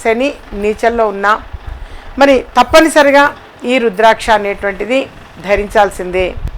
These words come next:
అలా ఏంటంటే ఈ ఒకటి ఆ ఒకటి అని కాదు నాన్న, జాతకం అనేది ఇంపార్టెంట్. జాతకం చూసిన తర్వాతనే వాడు ఈ, ఇది ధరిస్తే మంచిది అని చెప్పేసి కాంబినేషన్స్ తెలియచేయటం జరుగుతుంది. ఇది ఏంటంటే లక్ష్మీ రుద్రాక్ష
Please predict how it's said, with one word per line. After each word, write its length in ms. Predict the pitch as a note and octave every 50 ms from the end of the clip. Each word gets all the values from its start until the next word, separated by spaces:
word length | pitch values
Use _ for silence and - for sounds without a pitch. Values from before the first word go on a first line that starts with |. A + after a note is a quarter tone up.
| - - -
అలా 280 | B3+ C4+ D#4 F4+ F#4+ F#4+ -
ఏంటంటే 380 | D#4+ D#4 D#4 D#4 D#4+ D#4 E4+
ఈ 260 | - B3+ C4 C#4+ D#4+
ఒకటి 380 | E4+ E4+ E4 - E4+ D#4+ D#4 F4
ఆ 120 | E4 C#4+
ఒకటి 300 | C4 C4+ C4+ C#4 C#4 -
అని 140 | C#4+ C4+ B3
కాదు 260 | A3+ A#3 A3 A3 A3
నాన్న, 360 | A#3+ A#3 G#3+ G3 F#3+ F#3+ - - - A#3
జాతకం 480 | A#3+ B3 C#4 C#4+ - E4+ F4 D#4 D4
అనేది 340 | C#4+ C4+ B3 A#3+ A#3 A3 B3+
ఇంపార్టెంట్. 540 | B3 A3+ - - G#3 G3+ - G#3+ G3+ F3+ -
జాతకం 420 | G#3 G3+ G#3 G#3 C4 C#4+ C#4 C4 - G#3+ - - A#3+
చూసిన 220 | A#3 - C#4 A#3+
తర్వాతనే 760 | - - G#3 G#3 G#3+ G#3+ G#3+ G#3+ - A3 A3 C4 C#4+ D#4 D#4 - - - - - - - - - - -
వాడు 140 | C#4 D#4 -
ఈ, 420 | - - B3 B3+ C#4+ D#4 D#4 - - - - C4+
ఇది 220 | C4 C#4 C#4+ E4
ధరిస్తే 600 | C4 A#3 B3 C4 C#4 D#4 C#4+ - - E4 E4 D4 -
మంచిది 460 | B3+ A#3+ A#3+ B3 A3+ - C4+ A#3 C4+
అని 160 | C4 B3 G#3+
చెప్పేసి 340 | A#3+ A#3 - A#3+ A#3 - C#4 C4
కాంబినేషన్స్ 680 | - A#3 G#3 G#3+ A#3 B3 B3+ B3 - - A#3+ - - -
తెలియచేయటం 540 | A3 G#3 A#3+ A3+ - A#3 G#3+ - C4+ D#4 A4+ - - - - - - -
జరుగుతుంది. 580 | F#3+ A#3+ A#3 A3 A#3 A#3 A3+ G3+ F#3+ F#3+ F#3 - - C4
ఇది 360 | C#4+ D4+ F4+ F#4+ F#4 - D4+ D4
ఏంటంటే 720 | D4 C#4 D4 D4 C#4 C4 B3 A3+ D#4 D#4 C4+ A#3 A3 A3+ - - - - - - G#3
లక్ష్మీ 500 | A3+ B3+ B3 - - D#4 E4+ F4+ F#4 F4
రుద్రాక్ష 640 | - - B3 B3+ B3+ G#3+ C4+ C4 C4 B3+ - -